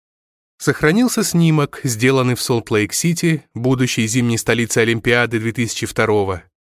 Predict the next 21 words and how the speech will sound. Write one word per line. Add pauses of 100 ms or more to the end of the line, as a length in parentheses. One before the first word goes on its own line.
(340)
Тогда,
в
сезоне
тысяча
девятьсот
девяносто
седьмого
девяносто
восьмого, (300)
Наместников-старший
играл
в
этом
городе
за
команду
ныне
несуществующей
интернациональной
хоккейной
лиги,